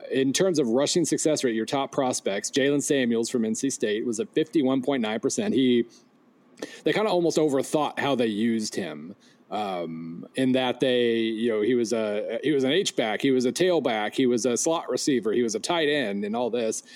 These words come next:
And it was kinda useful, but he was, he was a much better just plain old <laughs> running back, and they probably didn't use him as that enough. Um, but he was at fifty-two percent. Royce Freeman at Oregon was at forty-nine percent. You can get him in the later rounds.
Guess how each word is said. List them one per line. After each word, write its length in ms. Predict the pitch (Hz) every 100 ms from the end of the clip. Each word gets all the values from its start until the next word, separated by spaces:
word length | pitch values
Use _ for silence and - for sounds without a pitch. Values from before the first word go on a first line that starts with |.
| -
And 80 | 127
it 40 | 131
was 100 | 127
kinda 180 | 196
useful, 380 | 123 190 - 135
but 100 | 123
he 80 | 139
was, 140 | 123 - 113 -
he 140 | 139
was 120 | 123
a 80 | 131
much 240 | 143 151
better 220 | 143 135 113
just 240 | 123 -
plain 220 | - 135
old 180 | 143 107
<laughs> 40 | 165
running 220 | 139 139
back, 260 | 120 110 120
and 80 |
they 40 | 101
probably 240 | 120 117
didn't 220 | 117 110
use 180 | 110 117
him 120 | 127
as 140 | 113 104
that 200 | 110 98
enough. 420 | 92 107 180 - - - - _
Um, 380 | 113 120 98 95
but 140 | 98 135
he 60 |
was 120 | 175
at 100 | 151
fifty-two 400 | - 160 147 160
percent. 400 | 135 151 120 104
Royce 320 | 98 123 156 -
Freeman 380 | - 151 143
at 80 | 131
Oregon 400 | 110 120 131 135
was 140 | 123 110
at 100 | -
forty-nine 560 | 139 120 104 110 123
percent. 380 | 127 - 151 107
You 100 | 110
can 100 | 113
get 160 | 123 113
him 140 | 120
in 80 | 104
the 80 | 95
later 180 | 92
rounds. 440 | 85 82 78 92